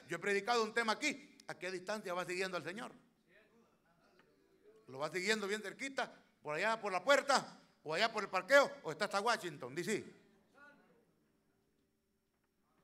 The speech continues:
Solamente usted sabe a qué distancia va siguiendo al Señor.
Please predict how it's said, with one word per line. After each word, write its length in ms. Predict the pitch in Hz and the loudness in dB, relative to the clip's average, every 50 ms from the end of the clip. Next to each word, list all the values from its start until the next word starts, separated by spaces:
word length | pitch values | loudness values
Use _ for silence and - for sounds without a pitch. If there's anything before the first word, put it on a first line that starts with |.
| _ _ _ _ _ _ _ | _ _ _ _ _ _ _
Solamente 540 | - - 131 120 117 117 123 131 139 156 175 | -12 -10 -8 -8 -8 -8 -8 -10 -10 -10 -8
usted 160 | 175 208 180 | -8 -6 0
sabe 200 | - 247 254 214 | 2 2 2 2
a 80 | 185 | 0
qué 100 | 180 202 196 | 0 -2 -4
distancia 400 | 170 - 185 196 190 - 175 170 | -4 -2 -2 -2 -2 -2 -4 -4
va 100 | 170 165 - | -4 -4 -6
siguiendo 320 | 165 147 160 160 151 143 | -6 -6 -6 -6 -6 -6
al 60 | 123 | -8
Señor. 340 | 110 131 151 233 262 220 151 | -8 -4 0 0 0 0 0